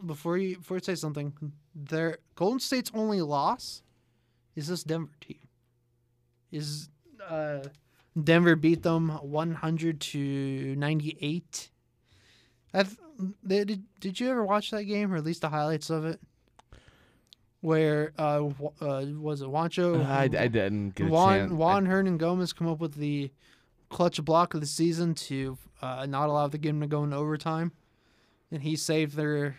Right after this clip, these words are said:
Speaker 1: their, uh, game and gave Golden State their first loss of the year.
Speaker 2: I didn't get a chance to.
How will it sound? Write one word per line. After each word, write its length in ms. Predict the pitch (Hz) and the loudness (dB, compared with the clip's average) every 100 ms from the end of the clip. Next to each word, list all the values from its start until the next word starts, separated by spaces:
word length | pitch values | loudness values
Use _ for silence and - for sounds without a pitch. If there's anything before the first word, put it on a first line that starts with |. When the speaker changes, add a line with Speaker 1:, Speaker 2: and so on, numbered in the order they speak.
| - | -8
Speaker 1:
their, 300 | 147 143 135 | -4 -2 -2
uh, 180 | 139 143 | -4 -4
game 400 | 151 156 156 147 | -2 0 0 -2
and 220 | 139 147 | -4 -4
gave 160 | 147 147 | -4 -2
Golden 200 | 147 147 | -2 -2
State 220 | 156 151 | -4 -6
their 80 | 135 | -8
first 220 | 156 147 | -6 -4
loss 260 | 151 147 147 | -2 -4 -6
of 80 | 135 | -8
the 60 | |
year. 100 | 143 | -2
Speaker 2:
I 120 | 117 | 0
didn't 200 | 113 110 | 0 -2
get 160 | 107 101 | -2 -4
a 20 | |
chance 320 | - 98 92 - | -2 -2 -4 -4
to. 260 | 95 92 | -2 -2